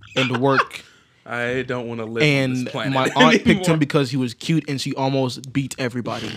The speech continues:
Speaker 2: <laughs> I told you. That's all you have to do. Because of the sheer, like, probability and all that stuff, you can do that and get out of it pretty okay.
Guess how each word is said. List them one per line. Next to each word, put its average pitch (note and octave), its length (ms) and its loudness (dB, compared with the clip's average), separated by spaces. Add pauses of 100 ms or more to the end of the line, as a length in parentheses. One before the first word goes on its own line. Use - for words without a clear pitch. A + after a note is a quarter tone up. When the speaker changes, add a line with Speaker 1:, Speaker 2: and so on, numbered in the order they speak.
(120)
Speaker 2:
<laughs> - 180 -6
I E3 160 2
told A3+ 380 -2
you. C3+ 120 -2
That's D#3 260 0
all G3+ 120 0
you G#3+ 100 0
have F#3+ 120 -2
to E3+ 60 -8
do. D#3+ 420 -2 (680)
Because F#3+ 280 0
of G3 60 -6
the F3+ 120 0
sheer, F#3+ 360 -4
like, D3+ 240 -2
probability D#3 600 0
and D#3+ 80 -4
all E3 120 -4
that E3 100 -6
stuff, E3+ 240 -4 (400)
you D#3 160 -8
can E3 160 -2
do D3 160 -2
that F#3+ 340 0 (420)
and C#3 200 -2
get C3+ 140 0
out C3+ 200 4
of B2+ 80 -2
it - 320 -4
pretty C#3 400 -2
okay. A2 460 -8